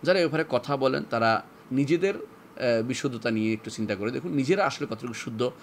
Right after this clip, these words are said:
তারা যে কথা বলতেছেন, তারা কতটুকু জ্ঞানী, তাদের জ্ঞানের কোন ভুবনে তারা বসবাস করেন, তাদেরকে জানা দ-, জানা দরকার। তারা কি আসমা ও রিজাল সম্পর্কে জানেন? তারা কি, আ, উসুলুল হাদিস সম্পর্কে তারা জানে?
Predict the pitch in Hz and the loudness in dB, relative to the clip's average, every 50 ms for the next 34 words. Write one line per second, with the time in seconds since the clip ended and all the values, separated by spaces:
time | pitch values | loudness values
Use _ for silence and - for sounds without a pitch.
0 | - - - 127 120 120 117 120 - 107 - 113 107 104 107 - 107 104 - 117 | -20 -8 -2 0 0 0 0 -2 -6 -4 -4 -2 -2 -2 -4 -6 -8 -6 -4 -4
1 | 113 107 - 113 110 107 - 120 113 117 131 123 117 110 117 117 117 120 131 143 | -4 -2 -2 -2 0 -2 -2 -6 -6 -6 -6 -4 -2 0 0 0 0 0 -2 -4
2 | - - - - - 135 139 143 135 120 135 139 139 147 151 147 - - 185 185 | -6 -10 -16 -4 0 2 4 4 4 4 2 2 4 4 2 0 0 0 2 2
3 | 165 139 135 120 127 123 120 117 - - - 110 110 110 107 - - - 107 107 | 2 2 2 0 0 0 0 -2 -4 -4 -2 0 2 2 2 0 -4 -6 -6 -6
4 | - 107 107 113 - - - 107 104 101 104 98 101 - 110 101 101 101 101 95 | -4 -4 -4 -4 -4 -4 -6 -4 -4 -4 -6 -6 -6 -6 -6 -6 -4 -6 -6 -4
5 | 95 90 95 - 107 107 101 95 98 104 - 120 120 120 - - - - - 143 | -6 -6 -6 -4 -4 -4 -4 -4 -6 -6 -4 -4 -6 -6 -8 -14 -10 -2 2 2
6 | 139 139 131 139 139 120 - - 127 123 120 110 110 113 123 123 - 123 117 127 | 2 2 2 2 2 2 2 0 -2 -2 0 0 2 2 0 0 -2 -4 -4 -4
7 | 123 120 127 131 160 175 127 - - - - - - 127 117 123 120 - 131 127 | -4 -2 0 0 0 -2 -4 -8 -12 -18 -20 -4 -2 0 2 2 0 -2 -2 -2
8 | 123 120 120 117 92 - 110 110 110 107 104 98 - 107 107 113 - - 123 120 | 0 0 0 0 0 0 0 2 2 0 0 -2 -4 -6 -6 -6 -4 -4 -4 -2
9 | 120 113 113 120 127 - - 117 117 - 117 117 - 120 120 113 123 139 143 120 | -2 -2 -4 -4 -4 -4 -6 -6 -6 -8 -6 -6 -4 -2 0 2 2 2 2 0